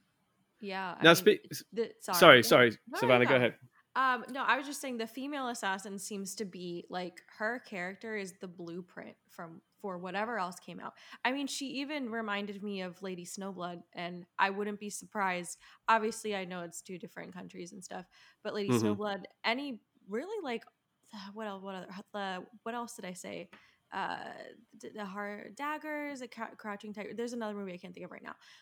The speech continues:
Speaker 1: but she reminds me of the archetype that would become sort of the female assassin or, like,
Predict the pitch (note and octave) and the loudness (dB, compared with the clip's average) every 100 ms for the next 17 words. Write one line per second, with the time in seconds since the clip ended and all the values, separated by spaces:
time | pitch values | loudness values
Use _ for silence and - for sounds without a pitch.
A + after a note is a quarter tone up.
0 | _ A#3+ A3+ - C#4+ D#4+ C4 A3+ A3+ A3+ | _ -4 -4 -4 -2 -2 0 -2 -2 -4
1 | G#3+ F3+ G#3 F#3 F#3 G#3+ - G3 - F#3 | -6 -6 -4 -2 -4 -6 -10 -10 -6 -6
2 | - F#3 F#3 G3 F#3 - F#3 F3 F3 F3+ | -6 -8 -8 -10 -14 -8 -6 -6 -8 -10
3 | F3 F3+ F3 - F3+ F3 E3+ F3 F3 F3+ | -10 -12 -14 -12 -10 -8 -10 -8 -8 -8
4 | - F3 E3+ E3+ - - - - - | -10 -12 -12 -12 -12 -10 -10 -12 -16